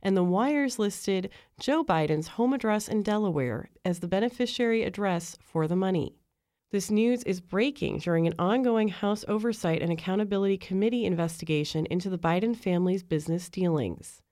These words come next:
Kentucky Republican Representative James Comer chairs the House Oversight and Accountability Committee. Comer reportedly received records of two wires originating from Beijing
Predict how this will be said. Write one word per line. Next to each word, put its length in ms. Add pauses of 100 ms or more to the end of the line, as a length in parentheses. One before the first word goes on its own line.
(440)
Kentucky 480
Republican 640
Representative 720
James 360
Comer 500
chairs 560
the 80
House 340
Oversight 560
and 80
Accountability 680
Committee. 500 (540)
Comer 360
reportedly 760
received 480
records 440
of 140
two 320
wires 500
originating 640
from 200
Beijing 560